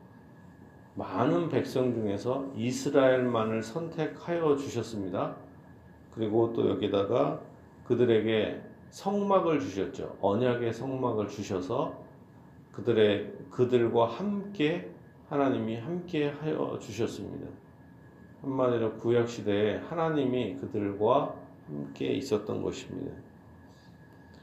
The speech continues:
그러니까 여기서 주의 백성을 하나님께서 일방적인 은혜로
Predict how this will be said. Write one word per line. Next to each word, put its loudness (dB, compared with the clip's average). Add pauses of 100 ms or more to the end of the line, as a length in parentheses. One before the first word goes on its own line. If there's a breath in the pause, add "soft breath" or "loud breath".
(1400 loud breath)
그러니까 0
여기서 2
주의 8
백성을 0
하나님께서 0
일방적인 0
은혜로 0